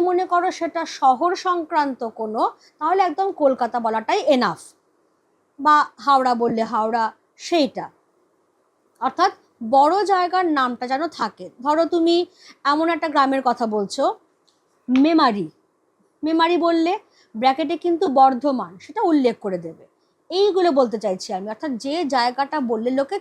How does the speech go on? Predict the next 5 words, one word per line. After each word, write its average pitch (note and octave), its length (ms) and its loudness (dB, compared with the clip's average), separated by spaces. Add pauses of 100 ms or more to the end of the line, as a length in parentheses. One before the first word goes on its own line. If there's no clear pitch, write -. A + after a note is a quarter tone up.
(140)
চিনবে D4 640 2 (480)
সেই F#4 240 -2
জায়গাটা। F3+ 440 -4 (420)
আর C4+ 180 2 (100)
তারিখ, G#3+ 360 2